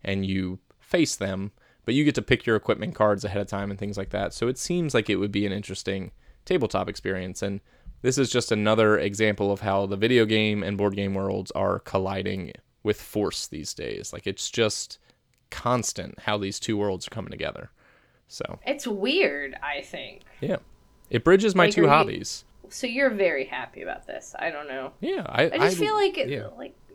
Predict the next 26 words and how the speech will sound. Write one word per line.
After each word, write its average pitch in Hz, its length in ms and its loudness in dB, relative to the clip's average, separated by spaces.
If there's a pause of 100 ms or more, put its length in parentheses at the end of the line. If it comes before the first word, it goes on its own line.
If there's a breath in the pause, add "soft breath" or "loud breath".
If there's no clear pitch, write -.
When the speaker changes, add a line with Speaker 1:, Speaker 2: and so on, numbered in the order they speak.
Speaker 2:
I 254 80 -8
don't 277 180 -10
know, 254 80 -8
if - 160 -10
you 190 80 -14
do 214 140 -4
one, 180 440 -2
like, 139 280 -12
why, 151 540 -2
what's 190 220 -2
the 180 80 -8
motivation 160 680 -6
to 104 60 -12
try - 260 -6
the 78 160 -8
other? - 300 -10 (280)
Like, 175 140 6
Speaker 1:
And 165 80 -2
Speaker 2:
this 392 200 2
one 349 160 4
makes 233 200 4
sense 220 280 6
'cause 139 180 -4
it's 131 140 -2
Speaker 1:
Yeah. 120 80 -2
Speaker 2:
cards. - 580 2